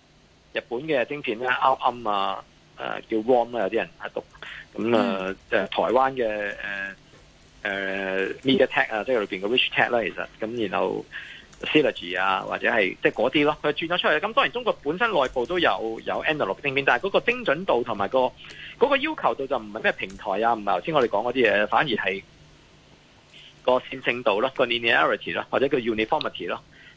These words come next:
Speaker 1: 同埋一致性啦，即係 con-，呃，係咪 consi-，即係係咪每一次度出嚟嘅參數都係 consistent 咯？咁所以就電源，例如電源管理啊，嗰啲就用好多啦，電源管理啊，或者係射頻晶片啊，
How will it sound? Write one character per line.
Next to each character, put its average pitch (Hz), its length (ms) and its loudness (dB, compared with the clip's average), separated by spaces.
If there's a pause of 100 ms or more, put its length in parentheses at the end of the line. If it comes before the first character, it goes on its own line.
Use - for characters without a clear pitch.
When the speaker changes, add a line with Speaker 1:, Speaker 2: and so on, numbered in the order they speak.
Speaker 1:
同 117 80 -4
埋 110 80 2
一 120 40 0
致 127 360 -2
性 117 120 -4
啦， 131 180 -2
即 - 80 -12
係 131 140 -2
con-， 117 60 -6 (300)
呃， 110 220 0
係 123 100 -2
咪 120 100 2
consi-， 117 340 -2 (120)
即 170 60 4
係 123 140 6
係 113 100 -6
咪 113 140 -4
每 113 260 -2
一 185 40 -2
次 - 140 -8
度 117 140 0
出 - 160 -2
嚟 95 140 2
嘅 110 200 2 (380)
參 160 300 2
數 117 180 0
都 139 80 -4
係 135 140 0
consistent 104 560 -2
咯？ 104 120 -6 (480)
咁 - 140 8
所 190 160 2
以 170 100 -2
就 147 180 0
電 135 160 -6
源， 117 100 -10
例 123 60 -16 (100)
如 127 320 -2
電 120 100 -6
源 101 120 -10
管 127 220 -2
理 117 160 4
啊， 117 380 2 (100)
嗰 139 120 2
啲 147 40 -2
就 131 140 2
用 113 180 -2
好 107 180 -6
多 127 180 2
啦， 127 120 2
電 120 120 -6
源 98 140 -8
管 110 180 -4
理 117 140 4
啊， 110 140 4
或 107 100 2
者 131 160 2
係 113 100 -6
射 117 160 -2
頻 98 180 -10
晶 139 160 -4
片 110 240 -2
啊， 104 340 4